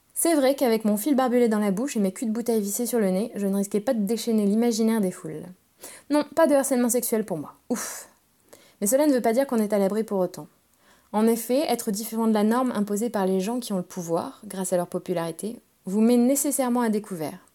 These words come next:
Vous êtes une proie plus ou moins facile, une cible mouvante. De la moquerie au cassage de gueule en bonne et due forme, la palette de violence est large. À voir, c'est l'heure de choisir.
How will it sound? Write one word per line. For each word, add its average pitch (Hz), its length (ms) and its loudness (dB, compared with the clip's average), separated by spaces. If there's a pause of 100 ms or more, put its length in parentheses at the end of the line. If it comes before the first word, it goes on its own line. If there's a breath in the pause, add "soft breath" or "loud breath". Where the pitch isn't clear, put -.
(460 soft breath)
Vous 196 100 0
êtes 214 120 2
une 226 160 4
proie 247 260 0
plus 247 260 -4
ou 247 40 4
moins 233 180 4
facile, 202 480 -4 (300 loud breath)
une 208 120 2
cible 220 360 2
mouvante. 214 600 2 (460)
De 175 160 -4
la 202 80 4
moquerie 247 340 4
au 220 60 2
cassage 226 320 2
de 190 100 4
gueule 214 200 2
en 180 60 0
bonne 202 180 2
et 220 100 2
due 185 80 -2
forme, 208 380 -4
la 185 120 -2
palette 214 240 0
de 190 80 2
violence 202 380 0
est 185 40 -4
large. 160 400 -10 (280)
À 233 80 0
voir, 196 200 0
c'est - 140 -6
l'heure 196 100 -2
de 190 80 0
choisir. 165 460 -10